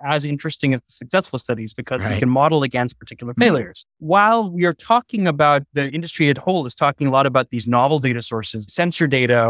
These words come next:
Speaker 1: or direct data capture. I, and frankly, I think there's real utility, especially during the pandemic, in that type of data capture 'cause it lowers patient and site burden, which was necessary to continue trials in the pandemic. And I think going forward,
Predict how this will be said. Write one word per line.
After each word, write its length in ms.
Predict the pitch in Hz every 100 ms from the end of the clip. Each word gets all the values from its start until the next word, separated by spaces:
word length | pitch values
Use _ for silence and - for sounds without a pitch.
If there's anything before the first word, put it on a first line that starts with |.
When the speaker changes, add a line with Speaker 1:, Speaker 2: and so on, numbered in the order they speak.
| 113
Speaker 1:
or 400 | 127 120 117 107 _ _
direct 220 | 147 147
data 140 | - 143
capture. 320 | 139 123 123
I, 160 | 123 147
and 160 | 151 139
frankly, 400 | 170 165 160 135
I 80 | 147
think 220 | 185 170
there's 200 | 143 120
real 380 | 139 156 214 208
utility, 460 | - 180 175 139
especially 580 | 123 - 147 - 151 131 _ _
during 160 | 151 143
the 40 |
pandemic, 600 | - 127 135 147 131 - -
in 240 | 123 117 _
that 180 | 135 135
type 160 | 147
of 80 | 139
data 160 | 123 139
capture 320 | 156 147 160
'cause 160 | 139 123
it 100 | 104
lowers 400 | 123 131 127 - _ _ _
patient 360 | 175 - 143 -
and 300 | 160 170 170
site 240 | - 147 -
burden, 360 | 165 165 202 196
which 160 | 135
was 140 | 127 123 _
necessary 640 | 131 127 156 - 160 170 196
to 140 | -
continue 400 | - 131 135 123
trials 520 | 123 131 135 160 185 - _ _
in 160 | 156 160
the 80 | 143
pandemic. 560 | 139 127 131 202 - -
And 160 | 123 120 _ -
I 40 |
think 160 | 143 123
going 220 | 117 117
forward, 340 | 143 147 202